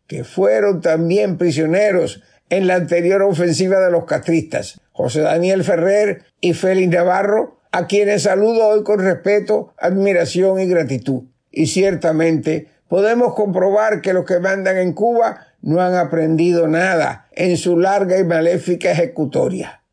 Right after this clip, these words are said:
Hace veinte años trataron de eliminar a la oposición encarcelando arbitrariamente a los setenta y cinco.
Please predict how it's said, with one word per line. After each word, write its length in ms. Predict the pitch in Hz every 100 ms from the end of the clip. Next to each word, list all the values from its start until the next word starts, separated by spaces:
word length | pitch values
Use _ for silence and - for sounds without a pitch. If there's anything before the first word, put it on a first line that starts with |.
| _
Hace 380 | 165 180 160 165
veinte 400 | 165 170 165 170
años 560 | 175 185 196 196 190 - _ _
trataron 600 | 196 190 190 214 220 220
de 100 | 214
eliminar 560 | 202 190 196 208 214
a 100 | 208
la 60 | 202
oposición 840 | 196 190 170 170 202 226 233 170 _ -
encarcelando 880 | - 139 160 165 185 180 196 202
arbitrariamente 960 | 196 190 180 190 190 190 185 175 185 196
a 40 | 190
los 160 | 185
setenta 400 | 160 - 160 135
y 20 |
cinco. 540 | 139 160 156 - 127